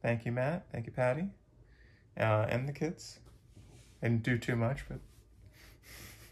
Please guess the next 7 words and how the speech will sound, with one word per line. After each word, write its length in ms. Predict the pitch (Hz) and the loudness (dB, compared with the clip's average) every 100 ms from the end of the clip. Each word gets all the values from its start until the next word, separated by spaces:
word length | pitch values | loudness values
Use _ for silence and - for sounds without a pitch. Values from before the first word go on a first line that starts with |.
| - - - - - - - - - - | -20 -20 -20 -20 -18 -18 -20 -20 -18 -14
uh, 60 | - - - - - | -12 -14 -18 -20 -8
thank 160 | - 110 | -4 -2
you 80 | |
anyways. 360 | - - - - - - - - - - - - - - - - - - - - - - | -4 -6 -10 -14 -20 -20 -20 -20 -20 -20 -20 -20 -20 -20 -20 -16 -14 -12 -14 -18 -18 -6
All 140 | 120 | -4
right, 260 | 123 139 - | -2 -2 -4
so, 580 | - 127 117 113 110 | 2 6 8 8 6